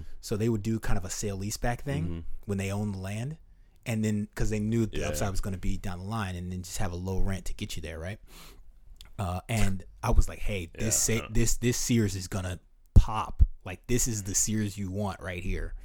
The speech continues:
Speaker 2: Yeah, and that's a good piece of land. That whole shopping center is a good piece of land.
Speaker 1: It's, I don't wanna say five
Speaker 2: Way
Speaker 1: acres.
Speaker 2: underdeveloped, more than the five acres.
Speaker 1: But the Safeway part.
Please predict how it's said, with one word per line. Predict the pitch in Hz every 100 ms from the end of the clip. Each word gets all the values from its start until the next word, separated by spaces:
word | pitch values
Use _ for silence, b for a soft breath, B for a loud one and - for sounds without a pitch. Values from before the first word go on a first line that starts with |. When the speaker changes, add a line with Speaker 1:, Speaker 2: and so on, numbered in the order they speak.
| B B B B B B
Speaker 2:
Yeah, | 90
and | 104
that's | 117 107
a |
good | 95 95
piece | 104 85
of | 76
land. | 76 73
That |
whole | 87 80
shopping | 80 78 82
center | - 50
is | -
a |
good | -
piece | - -
of | -
land. | 50 69 -
Speaker 1:
It's, | - -
I | 85
don't | -
wanna | - -
say | -
five | - 98
Speaker 2:
Way | 80 80
Speaker 1:
acres. | 82 76
Speaker 2:
underdeveloped, | 73 69 71 71 - - - -
more | 71 69 69
than | 73 -
the | -
five | - - -
acres. | - - - - - - -
Speaker 1:
But | 113 107
the |
Safeway | - 104 87 80
part. | -